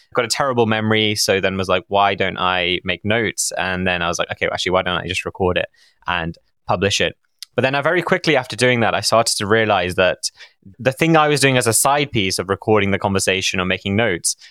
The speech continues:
that should actually be, be the main thing, because it actually opens up a lot of opportunity, because the minute you hit record, you've turned this, like, one conversation to something that's scaled, that's going to thousands of people.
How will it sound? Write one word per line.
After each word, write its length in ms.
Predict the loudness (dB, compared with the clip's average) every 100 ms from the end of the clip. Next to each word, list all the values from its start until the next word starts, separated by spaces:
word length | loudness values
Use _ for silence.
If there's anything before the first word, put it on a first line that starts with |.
| _ -2
that 180 | 0 0
should 200 | -2 2
actually 280 | 2 0 0
be, 220 | 2 0 0
be 120 | -4
the 100 | -2
main 340 | -2 -2 -2 -4
thing, 300 | -4 -6 -8
because 440 | -6 -2 -2 -4 -12 _ _
it 140 | -2 -2
actually 760 | -2 -2 -2 0 2 2 0 -4 _ _
opens 440 | 0 0 0 0 2
up 140 | 0
a 60 | 0
lot 140 | 0
of 80 | 0
opportunity, 600 | -2 -4 -2 -2 0 -2
because 340 | -2 -2 -2 0
the 80 | 0
minute 380 | 0 -2 -2 -2
you 120 | 0
hit 100 | 0
record, 560 | -2 -2 0 0 0 -6 _ _
you've 160 | -10 -4
turned 340 | -2 -2 0
this, 180 | -2 0
like, 220 | 0 0 -2
one 380 | -2 2 2 2
conversation 680 | 0 -2 0 0 0 -6
to 100 | -6
something 260 | -4 -4 -2
that's 140 | -2
scaled, 420 | -2 0 -2 -2 -4
that's 120 | -4
going 160 | -4
to 100 | -4
thousands 360 | -2 0 0 -4
of 100 | -4
people. 460 | -4 -2 2 0